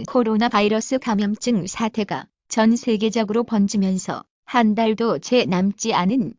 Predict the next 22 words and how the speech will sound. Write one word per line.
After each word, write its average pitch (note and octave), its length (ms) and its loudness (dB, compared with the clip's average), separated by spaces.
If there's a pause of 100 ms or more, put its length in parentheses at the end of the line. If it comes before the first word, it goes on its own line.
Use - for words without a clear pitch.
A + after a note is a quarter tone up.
(140)
사, G3+ 360 4 (160)
십오 A#3+ 420 -2
총선의 A3+ 560 0
재외 G#3+ 280 0
국민 G#3+ 400 4
선거도 G3+ 440 0
차질을 A3+ 560 -2
빚고 - 380 -6
있다. - 400 -12 (240)
중앙선거관리위원회는 G#3+ 1700 0 (220)
십칠 C4+ 420 -4
일 A3+ 260 2
중국 A#3 460 -2
후베이성 A3+ 580 -2
우한의 A3+ 560 0 (100)
재외선거를 G#3+ 800 0
중지하겠다고 G#3 1000 0
결정했고, F#3 840 -4 (540)
이동 G#3 360 0
제한 G#3+ 340 0
명령이 A3 540 2
떨어진 G#3 420 -4